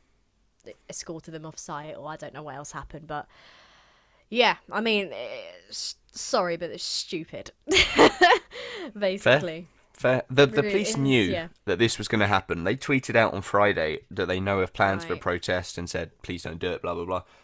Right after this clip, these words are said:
Speaker 2: There was a lot more police presence compared to last year, and it still happened. So I'm not really
Speaker 1: Yeah.
Speaker 2: sure how. Thank God there was a red flag, because that would have been pretty horrendous, and I dread to think if there wasn't. But yeah,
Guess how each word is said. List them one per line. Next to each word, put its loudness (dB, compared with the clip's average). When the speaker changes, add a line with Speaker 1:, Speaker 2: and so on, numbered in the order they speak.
Speaker 2:
There 0
was -2
a -2
lot 2
more 0
police -6
presence -4
compared -2
to -4
last -2
year, -8
and -12
it -14
still -2
happened. -8
So -16
I'm -8
not -8
really -8
Speaker 1:
Yeah. -8
Speaker 2:
sure -2
how. -2
Thank 4
God 2
there 4
was 0
a 0
red 0
flag, 4
because -4
that 4
would 2
have 0
been -2
pretty -6
horrendous, 2
and -2
I -2
dread -2
to -10
think -2
if -12
there 0
wasn't. -4
But 2
yeah, 0